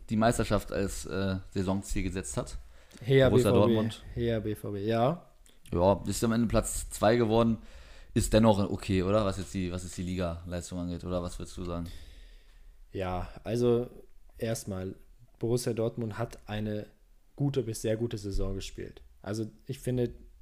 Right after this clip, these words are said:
Speaker 2: nur weil man nicht Meister geworden ist, hat man keine
Speaker 1: Mhm.
Speaker 2: schlechte Saison
Speaker 1: Ja, muss
Speaker 2: gespielt.
Speaker 1: aber, also musst du trennen, in der, in der Bundesliga damals erstmal, ne?
Speaker 2: Wir, ich red, wir reden hier von der Saisonkontrolle, da spreche ich über die Bundesliga in erster Linie, genau.
Speaker 1: Okay.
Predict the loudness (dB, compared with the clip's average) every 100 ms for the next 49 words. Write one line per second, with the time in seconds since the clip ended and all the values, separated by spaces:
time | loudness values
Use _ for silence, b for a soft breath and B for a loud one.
0 | -10 -2 2 4 2 0 0 0 0 0
1 | -4 -2 0 0 -2 -6 -10 -8 -6 -2
2 | -2 0 -2 -4 -6 -10 -8 -2 0 0
3 | 0 0 0 -4 -2 -4 -6 0 2 2
4 | 2 2 4 2 -2 0 4 4 2 0
5 | -2 0 -2 -4 -4 -4 -4 -4 -4 -4
6 | -8 -4 -2 2 2 0 2 2 4 2
7 | 2 2 2 0 2 2 2 0 0 -6
8 | 0 2 2 2 0 -4 -8 -8 -6 -6
9 | -8 -8 -6 -4 -4 -4 -8 -8 -10 -10
10 | -10 -10 -12 -12 -14 -8 -4 -4 -2